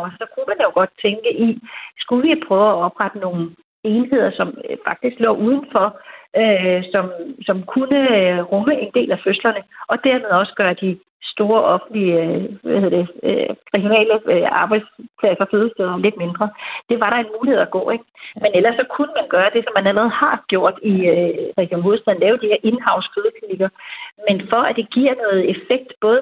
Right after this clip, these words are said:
Speaker 1: for de fødende, men især også for jordmødrene, så skal man jo også på en eller anden måde have ressourcer til at skærme det og sige,
Speaker 2: Lise
Speaker 1: "Jamen, det
Speaker 2: Munk,
Speaker 1: her,
Speaker 2: jeg bliver
Speaker 1: det er
Speaker 2: simpelthen nødt
Speaker 1: fødeklinik."
Speaker 2: til at, at afbryde dig, fordi vores tid,
Speaker 1: Ja.
Speaker 2: den render fra os, og vi skal gøre
Speaker 1: Ja.
Speaker 2: plads til nyhederne. Så jeg vil sige tusind, tusind tak, fordi at, øh, du ville,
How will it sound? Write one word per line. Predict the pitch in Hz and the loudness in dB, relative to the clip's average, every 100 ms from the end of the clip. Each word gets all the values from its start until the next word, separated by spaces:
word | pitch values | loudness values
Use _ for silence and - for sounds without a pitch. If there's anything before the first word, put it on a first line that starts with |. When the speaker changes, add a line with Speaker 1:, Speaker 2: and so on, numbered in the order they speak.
| - | 0
Speaker 1:
for | 180 185 | -4 -4
de | 180 | -2
fødende, | 220 269 262 - | 0 0 -2 -8
men | 202 196 _ 214 | -8 -10 _ -6
især | 185 - - - | -6 -2 0 2
også | 196 - | 0 0
for | 202 | 0
jordmødrene, | 185 214 196 196 196 | 0 0 0 0 -2
så | 254 | -4
skal | 254 220 | -2 2
man | 202 | 4
jo | 226 | 2
også | 233 | 2
på | |
en | 285 | 0
eller | 214 | 0
anden | 214 214 | 0 2
måde | 247 - - - 226 | 2 0 -14 -6 -2
have | 214 208 | 0 -2
ressourcer | - 240 269 277 | 0 0 0 -2
til | 247 233 | -2 -2
at | - | -2
skærme | - - 285 | 0 0 0
det | 285 | -2
og | 220 - | -2 -2
sige, | 208 | 0
Speaker 2:
Lise | |
Speaker 1:
"Jamen, | 190 | 2
det | 202 | 2
Speaker 2:
Munk, | 240 | 2
Speaker 1:
her, | 254 | 2
Speaker 2:
jeg | 190 | 2
bliver | 190 | 2
Speaker 1:
det | - | 2
er | |
Speaker 2:
simpelthen | 240 240 214 | 4 4 2
nødt | 214 | 0
Speaker 1:
fødeklinik." | 196 233 - | -2 -6 -2
Speaker 2:
til | 196 | -2
at, | 180 170 - - | -2 -4 -4 -4
at | - 202 | 0 -2
afbryde | 226 262 240 | 0 -2 -4
dig, | - | -6
fordi | 202 220 | -6 -4
vores | 202 247 | -4 -2
tid, | 247 220 | 2 2
Speaker 1:
Ja. | 269 | 4
Speaker 2:
den | 262 226 214 | 4 4 2
render | 202 190 | 0 -2
fra | 220 254 | -2 -2
os, | 277 - | -2 -6
og | 202 202 | -6 -6
vi | 208 | -6
skal | 196 220 | -4 -2
gøre | 214 | 0
Speaker 1:
Ja. | 220 | 0
Speaker 2:
plads | 233 | -2
til | 262 240 | 0 2
nyhederne. | 262 262 226 | 2 0 -2
Så | 233 | -2
jeg | 226 | -2
vil | 220 | -2
sige | 247 226 - | -4 -6 -10
tusind, | 277 254 254 | -8 -4 -4
tusind | 247 226 220 | -4 -4 -4
tak, | 233 - | -4 -6
fordi | 233 226 - 208 | -8 -8 -6 -8
at, | 202 208 | -6 -4
øh, | 196 180 185 - | -2 -4 -6 -6
du | 214 196 | -4 -2
ville, | 196 | 0